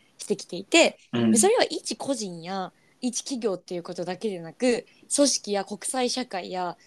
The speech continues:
Speaker 1: 国もそうだと思っていて、
Speaker 2: うん。
Speaker 1: あらゆる分断や、誰かへの怒りや恨みや、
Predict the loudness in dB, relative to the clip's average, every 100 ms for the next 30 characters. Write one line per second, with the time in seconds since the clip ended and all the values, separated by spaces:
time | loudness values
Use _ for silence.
0 | _ _ -2 0 0 -2 -4 -6 -2 0
1 | 0 -2 -6 -10 -10 -12 -14 2 6 8
2 | 6 2 4 6 6 6 6 6 2 -2
3 | -2 0 0 0 -4 -6 -6 -6 -6 -10
4 | _ _ 0 2 2 -2 -8 -8 -10 -12
5 | -4 -2 -2 -4 -4 -4 -2 -2 -4 -6
6 | -10 -12